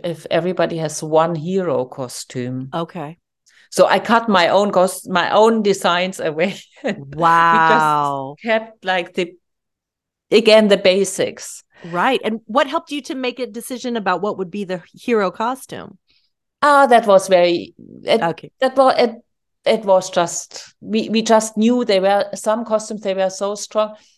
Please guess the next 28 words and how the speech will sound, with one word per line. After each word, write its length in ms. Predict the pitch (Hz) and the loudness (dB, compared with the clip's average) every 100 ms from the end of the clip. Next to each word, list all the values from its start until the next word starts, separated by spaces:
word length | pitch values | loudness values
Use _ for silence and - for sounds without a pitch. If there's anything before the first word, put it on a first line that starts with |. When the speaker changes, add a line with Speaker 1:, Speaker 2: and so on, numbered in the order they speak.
| _ _ | _ _
Speaker 1:
We, 220 | 247 254 233 | -4 -4 -2
we, 240 | 247 214 | -2 -2
we 120 | 233 | -6
started 480 | 233 - 254 285 277 | -4 -2 -2 -2 -8
with 240 | 208 196 190 | -8 -8 -2
Mora, 680 | 170 165 165 143 120 110 | -2 0 0 -2 -2 -6
you 160 | 139 135 | -8 -6
know, 140 | 143 | -2
like, 180 | 165 170 | 0 0
with 220 | 170 180 | 0 -4
Mora, 340 | 190 190 208 196 | 0 2 4 2
where 160 | 185 | 0
I 200 | 185 175 | -2 -4
suddenly 320 | 170 185 180 170 | -6 -8 -8 -8
said, 100 | 185 | -8
"Why 380 | 180 190 226 | 2 2 2
is 260 | 285 247 - | -2 -4 -8
she 180 | - 143 | -12 -12
changing? 580 | - 135 127 120 143 147 | -8 -6 -6 -6 -6 -8
It 140 | 180 - | -8 0
doesn't 320 | 254 247 240 | 2 2 -2
make 160 | 214 | -4
sense 420 | 214 - 220 247 226 | -6 -4 -2 -2 -2
that 200 | 160 - | -4 -4
she 180 | - - | -12 -10
changes." 720 | - 120 - - - - 139 | -8 -8 -8 -10 -12 -12 -18
Speaker 2:
Okay. 400 | 147 - 143 123 | -20 -20 -20 -2
Speaker 1:
So 320 | 202 202 | 2 2